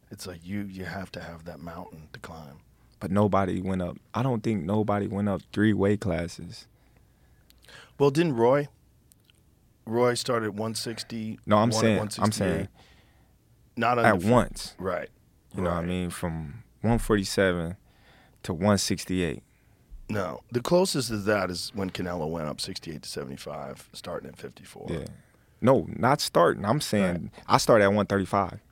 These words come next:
Speaker 1: Right. That's true. That's true.
Speaker 2: <laughs> You know what I mean?
Speaker 1: Right.
Speaker 2: I'm just saying, like, say if Canelo was the champion at one forty-seven
Speaker 1: Mm-hmm.
Speaker 2: to go up one sixty-eight.
Speaker 1: Right, right, right, right in one jump.
Speaker 2: Yeah, in
Speaker 1: Yeah.
Speaker 2: one jump.
Speaker 1: It's a big jump, too. Twenty-one
Speaker 2: Yeah.
Speaker 1: pounds.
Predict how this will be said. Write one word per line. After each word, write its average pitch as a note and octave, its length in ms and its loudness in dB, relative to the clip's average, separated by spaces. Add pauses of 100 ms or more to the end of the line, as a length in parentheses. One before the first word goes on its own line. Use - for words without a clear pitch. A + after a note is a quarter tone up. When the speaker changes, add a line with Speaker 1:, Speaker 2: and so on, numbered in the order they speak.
(160)
Speaker 1:
Right. F#2+ 240 -4 (140)
That's - 120 -12
true. D#3+ 260 6 (220)
That's - 160 -6
true. A#2+ 180 -4 (160)
Speaker 2:
<laughs> - 160 -8
You C3+ 100 4
know G#2+ 100 8
what G2 60 8
I G2+ 40 4
mean? G#2 100 4
Speaker 1:
Right. - 40 -12 (260)
Speaker 2:
I'm B2+ 180 6
just A2+ 220 2
saying, G#2+ 240 4
like, E2+ 240 -2 (300)
say - 180 4
if F#2+ 140 2
Canelo F#2+ 360 2
was E2+ 320 -4 (440)
the F2 80 -6
champion F#2+ 420 2
at E2 160 -2
one F2+ 380 0 (220)
forty-seven E2+ 880 2
Speaker 1:
Mm-hmm. G2+ 280 -6 (400)
Speaker 2:
to - 140 0
go F2 320 4
up - 80 -6 (640)
one F2+ 160 0
sixty-eight. F2+ 500 0
Speaker 1:
Right, G2 240 0
right, - 0 -
right, F#2 240 -4
right G#2 200 0
in G2 100 -6
one F#2 180 -6
jump. F#2 320 -10
Speaker 2:
Yeah, D#2+ 280 2
in E2+ 80 -4
Speaker 1:
Yeah. E2 60 -2
Speaker 2:
one F2+ 180 0
jump. E2 340 -4 (480)
Speaker 1:
It's - 100 -16
a G#2 40 -12
big G#2 260 -8
jump, A2+ 340 -4
too. A2+ 320 -4 (840)
Twenty-one A2+ 380 -4
Speaker 2:
Yeah. G2+ 80 -10
Speaker 1:
pounds. A2 480 -8